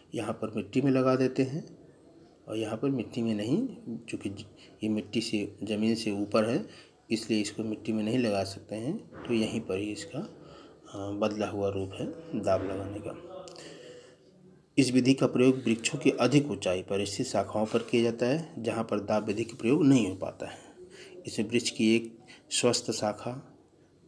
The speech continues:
के बीच में चाकू द्वारा छाल हटा देते हैं। कटे हुए भाग पर गीली मिट्टी लपेटकर मोटे कपड़े या टाट बांध देते हैं,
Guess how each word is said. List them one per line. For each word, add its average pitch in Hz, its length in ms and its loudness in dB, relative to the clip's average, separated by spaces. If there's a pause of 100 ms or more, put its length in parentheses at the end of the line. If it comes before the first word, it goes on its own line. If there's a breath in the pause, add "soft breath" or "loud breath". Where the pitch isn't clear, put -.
(160)
के 110 80 0
बीच 117 320 0
में 101 180 -2
चाकू 101 320 2
द्वारा 101 380 0 (320)
छाल 101 240 0
हटा 98 220 0
देते 117 280 -2
हैं। 123 240 -6 (300 loud breath)
कटे 113 180 2
हुए 110 160 6
भाग 107 240 -2
पर 113 220 -4
गीली 107 300 2
मिट्टी 104 320 -2
लपेटकर 107 500 -2
मोटे 104 320 0
कपड़े 104 300 -4
या 120 240 -2 (440 loud breath)
टाट 98 180 -2
बांध 107 300 -4
देते 110 260 0
हैं, 143 360 -4